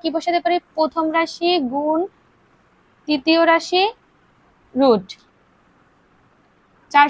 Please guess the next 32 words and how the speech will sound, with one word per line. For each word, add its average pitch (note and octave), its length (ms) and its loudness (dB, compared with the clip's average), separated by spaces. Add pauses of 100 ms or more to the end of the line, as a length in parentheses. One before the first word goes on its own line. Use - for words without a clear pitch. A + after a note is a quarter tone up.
ষোলো F4+ 240 4 (680)
চৌষট্টি, C4+ 580 0 (300)
চৌষট্টিটা E4 560 0
রুট E4+ 260 0
করলে F4 180 2 (100)
কত E4+ 120 -2 (120)
হয়, G#4+ 160 8 (300)
আট। G#3+ 100 0 (280)
তাহলে D4 240 4
আমার D#4+ 200 6
মধ্য D4+ 140 6 (120)
সমানুপাতি F4 440 4
এখানে F#4 260 4 (100)
কত D#4+ 100 2 (100)
হবে, F#4+ 220 6 (300)
আট। A3+ 120 2 (240)
এইটা D#4 180 2
হলো G4 200 8
একটা D4+ 220 -2
নিয়ম, B3 160 0 (300)
আপনি C#4+ 260 0
কিন্তু F#4+ 160 2 (180)
দেখেও F#4 280 6 (100)
তাড়াতাড়ি D4 380 6
করতে C#4 300 2
পারবেন। A3 240 4 (320)
আমার E4+ 220 6
প্রথম F#4+ 240 0
সমানুপাতি F#4 500 -2
দেওয়া F4+ 200 4
ছিল F4+ 100 -2 (120)
কত B3 120 -4